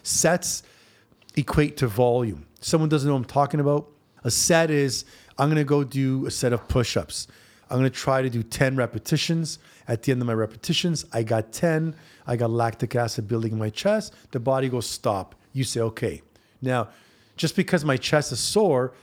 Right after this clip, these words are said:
doesn't mean I can't go to a lower body movement. And then from a lower body to a midsection movement, and then to a cardio movement.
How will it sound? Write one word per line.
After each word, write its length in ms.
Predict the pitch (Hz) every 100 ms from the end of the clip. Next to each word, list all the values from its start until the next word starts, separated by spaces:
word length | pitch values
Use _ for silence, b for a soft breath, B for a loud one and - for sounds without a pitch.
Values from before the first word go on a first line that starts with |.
| _
doesn't 300 | 156 135 131
mean 160 | 160
I 100 | 143
can't 300 | 123 - 131
go 180 | 110 127
to 240 | 120 135 151
a 60 |
lower 300 | 147 175 254
body 300 | 214 135 120
movement. 420 | 110 104 92 - - _ b b b -
And 120 | 123
then 100 | 147
from 160 | - 139
a 40 |
lower 300 | 135 202 254
body 360 | 151 127 123 127
to 160 | -
a 40 | 143
midsection 800 | 135 214 233 - 143 - 117 101
movement, 440 | 101 87 101 131 B B B
and 180 | - 131
then 220 | 165 202 190
to 220 | - 208
a 60 |
cardio 520 | 202 - 269 294 196 135
movement. 420 | 117 104 76